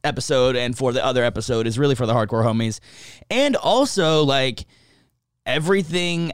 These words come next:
at Wheels to Walking YouTube is gonna change. Like,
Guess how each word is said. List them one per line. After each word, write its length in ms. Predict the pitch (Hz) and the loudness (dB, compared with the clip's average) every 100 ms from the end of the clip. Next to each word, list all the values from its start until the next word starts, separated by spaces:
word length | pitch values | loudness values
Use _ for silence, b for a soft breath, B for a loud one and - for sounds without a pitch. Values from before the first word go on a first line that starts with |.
| - | -4
at 160 | 147 | -2
Wheels 220 | 151 160 - | 0 0 0
to 80 | 156 | 0
Walking 360 | 151 143 135 | 0 0 -2
YouTube 520 | 143 156 151 135 131 | 0 0 2 2 2
is 440 | 95 131 110 104 117 | 0 0 -2 -6 -6
gonna 280 | - 135 131 | -2 0 0
change. 960 | 123 - 147 143 170 247 320 - - - _ - | -4 -4 -2 -2 0 -2 -2 -6 -10 -16 _ -4
Like, 300 | 151 151 | -2 -2